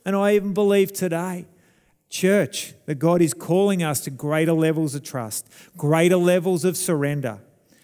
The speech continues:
and escaping the power of feeling that we need, where there's spiritual oppression. Um, even for the Israelites, they have to escape the power and control of Pharaoh.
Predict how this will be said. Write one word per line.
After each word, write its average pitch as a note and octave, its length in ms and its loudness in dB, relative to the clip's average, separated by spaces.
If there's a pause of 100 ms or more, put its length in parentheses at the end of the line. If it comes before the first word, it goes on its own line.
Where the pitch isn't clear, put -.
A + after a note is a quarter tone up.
(220)
and E3 100 0
escaping F#3 600 0
the D#3 80 -2
power E3 680 -4 (1300)
of C#3 340 -6 (340)
feeling E3 400 0
that D3 120 -4
we C3 140 -6
need, C3+ 320 -4
where C3+ 240 -6
there's B2 320 -6 (260)
spiritual D#3+ 760 0
oppression. F3 800 -2 (420)
Um, B2+ 360 -6
even C#3 280 -4
for D#3+ 140 -2
the C#3+ 220 0
Israelites, G3+ 520 0
they F3+ 140 -2
have G3+ 160 -4
to G3 120 -2
escape F#3 440 0
the F3 80 -2
power F#3+ 540 0
and F#3+ 120 -2
control F#3+ 480 -2
of G3 100 -2
Pharaoh. G#3+ 580 -2